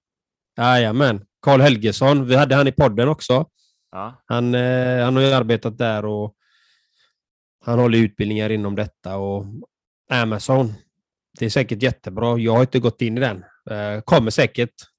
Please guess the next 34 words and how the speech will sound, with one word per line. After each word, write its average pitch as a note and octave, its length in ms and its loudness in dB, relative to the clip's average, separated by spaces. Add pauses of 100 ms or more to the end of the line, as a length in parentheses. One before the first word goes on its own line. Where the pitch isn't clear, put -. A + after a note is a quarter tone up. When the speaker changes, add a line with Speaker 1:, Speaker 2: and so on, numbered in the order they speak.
(100)
Speaker 1:
lägga D3+ 280 4
ut B2 160 2
någonting D3 400 2
där C3+ 100 4
förr C3 200 0
eller B2 160 0
senare. A#2 580 -2 (840)
Det B2+ 140 2
är C3 100 8
också C3+ 200 0
en C#3+ 80 2
sån D3+ 200 4
gigant, B2 600 0 (1300)
eh, A2+ 560 -6
inom A2+ 360 -2
e-handel, G#2 540 -2
liksom. - 320 -10 (1160)
Speaker 2:
Mm. C#2 200 -20 (460)
Men, F#2 180 -12
men G2 80 -14
där F2+ 180 -6
tänker A#2 260 -12
jag, E2+ 80 -14
där F2 160 -6
är A#2 80 -6
ju G2+ 140 -8
det, F#2 200 -10 (200)
eller F#2+ 140 -10
ja, G2 480 -6
det, F2+ 300 -14
det, F2+ 200 -14
det D#2 100 -16
är F2 200 -12
ju, E2+ 240 -14